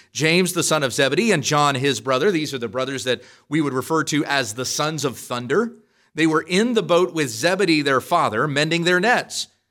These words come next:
Jesus called them. Immediately they left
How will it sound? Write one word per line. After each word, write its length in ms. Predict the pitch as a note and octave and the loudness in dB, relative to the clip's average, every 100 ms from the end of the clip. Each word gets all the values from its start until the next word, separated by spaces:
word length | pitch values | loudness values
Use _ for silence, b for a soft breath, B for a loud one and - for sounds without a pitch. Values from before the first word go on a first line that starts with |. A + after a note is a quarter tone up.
| _ _ | _ _
Jesus 400 | A#2+ A#2 D3+ - | -12 -8 -6 -2
called 260 | F3+ F3+ | 0 0
them. 400 | G3 A#3+ C3+ F2+ _ _ _ _ _ _ - | 2 0 -2 -8 _ _ _ _ _ _ -14
Immediately 520 | A2+ C3+ D#3 D#3 C#3+ | -6 -2 0 0 -2
they 180 | B2+ B2 | 2 0
left 560 | B2 D#3 G3 - - | 2 2 0 -4 -14